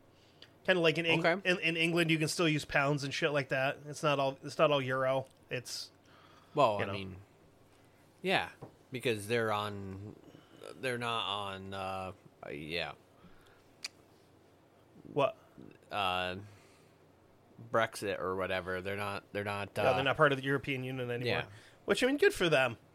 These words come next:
Speaker 1: Good for them, letting some dickhead in fucking Switzerland control your country. Fuck that noise. Now you have control, and you can let people get stabbed and have acid thrown in their feet, in the, in the streets, in their face, on your own watch. You don't
Speaker 2: Well
Speaker 1: have to worry about some other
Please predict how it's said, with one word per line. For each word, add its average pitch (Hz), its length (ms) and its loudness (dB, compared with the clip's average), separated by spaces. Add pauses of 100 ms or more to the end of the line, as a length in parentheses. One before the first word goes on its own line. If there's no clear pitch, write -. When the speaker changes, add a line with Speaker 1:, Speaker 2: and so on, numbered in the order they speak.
(440)
Speaker 1:
Good - 120 -4
for - 120 -6
them, 151 180 6
letting 170 160 0
some 156 220 -4
dickhead 156 480 2
in 151 140 -2
fucking 160 320 -2
Switzerland 151 540 -2
control 151 320 2
your 156 80 -2
country. 156 320 -2
Fuck - 240 -2
that 147 180 4
noise. 120 300 -6 (1700)
Now 165 100 0
you 214 140 6
have 202 120 8
control, 190 460 6
and 160 100 4
you 165 60 2
can 185 140 8
let 180 180 4
people 175 420 2 (380)
get 156 160 0
stabbed 175 400 6
and 156 120 0
have 156 200 4
acid 160 360 0
thrown 165 200 2
in 170 60 0
their 160 100 4
feet, 175 340 -2 (360)
in 180 240 2
the, 180 120 0
in 180 80 2
the 175 80 2
streets, 196 320 -2
in 170 80 0
their 160 100 4
face, 190 340 0 (440)
on 233 200 4
your 247 160 6
own 262 100 6
watch. 330 380 2 (400)
You 262 60 0
don't 208 100 8
Speaker 2:
Well 339 80 12
Speaker 1:
have 285 100 8
to 370 60 6
worry 262 160 8
about 214 180 10
some 208 160 4
other 202 240 6